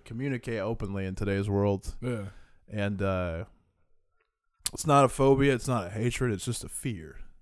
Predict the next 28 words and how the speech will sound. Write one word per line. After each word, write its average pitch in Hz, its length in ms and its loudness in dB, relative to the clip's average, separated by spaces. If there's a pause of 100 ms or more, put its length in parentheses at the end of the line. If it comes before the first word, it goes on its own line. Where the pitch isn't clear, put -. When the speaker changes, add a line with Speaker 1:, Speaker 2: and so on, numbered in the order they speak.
(240)
Speaker 2:
Yeah. 98 260 -12 (520)
Speaker 1:
You 113 120 0
know 117 40 2
what 123 60 2
I 123 100 2
mean? 127 320 0
Speaker 2:
I 127 60 2
know 170 140 6
somebody 123 260 2
who 120 160 4
has 113 120 0
a 98 80 -6
fear 113 440 -4
of, 95 100 -10
uh, 92 240 -8
dwarfs, 95 540 -6
and 101 120 -8
they, 104 160 -10
like, - 240 -18
freak 95 500 -10
the 90 160 -14 (120)
fuck 87 340 -10
out 85 80 -16
if - 120 -14
they're 80 140 -12
around 73 340 -16
them. 55 120 -20
Like, 64 200 -20